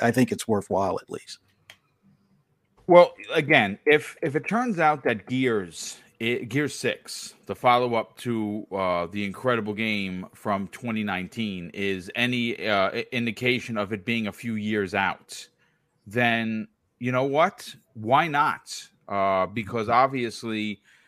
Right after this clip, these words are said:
Speaker 2: and, uh, some, uh, there's a lot of talk with, uh, uh, remakes and remasters being like a, like a, a trend.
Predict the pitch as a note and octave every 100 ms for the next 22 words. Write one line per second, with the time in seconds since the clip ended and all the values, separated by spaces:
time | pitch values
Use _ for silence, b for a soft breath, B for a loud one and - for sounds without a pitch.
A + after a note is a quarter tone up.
0 | b - C3+ C3 - E3 B2+ B2+ C3 A#2+
1 | C3+ C#3+ C#3 D3+ C3 A#2 G#2 - A2+ G#2+
2 | G2 - G#2+ G2+ G2 B2+ B2+ B2 G#2 -
3 | G2+ A2+ A2+ A2+ A#2 - G#2+ F#2+ A#2 A2+
4 | G#2 G2 F#2 F#2+ F#2 - F#2+ F2+ - F#2
5 | - - A#2+ C3+ E3 F#3+